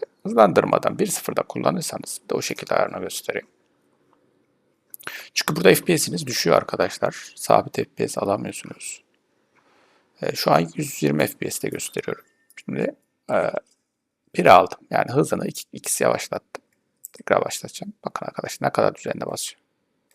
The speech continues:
Pardon. Şöyle. Hı. Bakın. Yani açıldıktan sonra menü tıkladı tıklamadı derdi yok. Her türlü tıklıyor. Saniyede üç kere deniyor arkadaşlar bunu. Ki bu da yeterli bir süre yani. Çünkü stabil bastığı için yeterli bir süre diyorum.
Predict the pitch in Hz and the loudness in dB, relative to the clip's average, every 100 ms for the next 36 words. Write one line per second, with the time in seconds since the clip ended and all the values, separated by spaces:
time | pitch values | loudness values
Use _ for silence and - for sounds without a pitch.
0 | _ _ _ _ - 143 - - _ - | _ _ _ _ -4 -4 -6 -20 _ -12
1 | - - - _ - - - _ _ _ | -6 -6 -8 _ -16 -16 -16 _ _ _
2 | _ _ _ _ - - - _ _ _ | _ _ _ _ -8 -8 -8 _ _ _
3 | _ _ _ _ _ _ _ _ _ _ | _ _ _ _ _ _ _ _ _ _
4 | _ _ _ _ _ _ _ _ _ - | _ _ _ _ _ _ _ _ _ 0
5 | - - _ _ - 127 160 175 - 190 | 0 -2 _ _ -2 0 2 0 6 4
6 | - 113 - 185 190 - - - - - | 6 2 4 2 -2 -6 -4 -2 -2 -4
7 | - - - - 76 67 - - - - | 0 2 2 4 2 2 2 -2 2 0
8 | - - - - - - - - _ _ | 0 -4 -8 -8 -8 -4 -4 -6 _ _
9 | - 180 - - - - - - - - | 0 4 4 4 0 0 -2 -2 -2 -2
10 | 52 - 104 95 - - 104 180 - _ | -4 -2 -2 -2 -2 -4 -4 -6 -10 _
11 | _ _ _ _ _ _ _ _ _ _ | _ _ _ _ _ _ _ _ _ _
12 | - - - 180 - 85 - 135 139 - | -20 -14 -6 -2 2 4 6 4 2 -2
13 | - - 95 - - 208 - - - - | -4 -2 -2 -2 -4 -10 -8 -6 -2 4
14 | - - 123 - - - - 98 - - | 4 4 2 0 0 -2 -2 -6 -4 -4
15 | 95 - - - - - - | -6 -8 -6 -6 -6 -8 -4